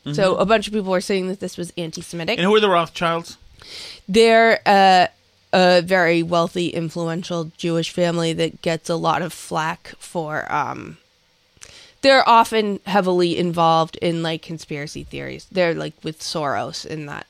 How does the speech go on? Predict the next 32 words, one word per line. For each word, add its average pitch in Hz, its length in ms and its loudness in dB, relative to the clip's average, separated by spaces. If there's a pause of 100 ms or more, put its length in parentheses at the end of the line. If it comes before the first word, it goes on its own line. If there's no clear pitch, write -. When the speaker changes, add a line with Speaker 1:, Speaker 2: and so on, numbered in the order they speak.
Speaker 1:
category 147 540 -12
Speaker 2:
Well, 180 120 4
Speaker 1:
of, 170 40 -4
Speaker 2:
they're 220 120 4
Speaker 1:
like 214 100 2
Speaker 2:
not, 170 260 0
I 151 80 -2
mean, 143 160 -6
pe-, 185 160 -6
they're 151 400 2 (460)
Speaker 1:
They're 277 300 4
not 277 220 4
involved 214 380 4
in 220 160 -2
Speaker 2:
Right, 151 160 4
Speaker 1:
conspiracy 196 200 2
Speaker 2:
but 196 100 -4
Speaker 1:
theories, 196 280 6
Speaker 2:
people, 180 140 -4
Speaker 1:
but - 80 4
Speaker 2:
I, 208 40 4
Speaker 1:
they 233 140 4
Speaker 2:
I 240 60 4
hear 247 200 4
Speaker 1:
feature, 302 340 4
Speaker 2:
them. 269 120 -4
Speaker 1:
they 302 140 0
Speaker 2:
I 185 260 4
hear 240 200 6
Speaker 1:
feature 226 60 4
Speaker 2:
them 185 160 4
along - 100 4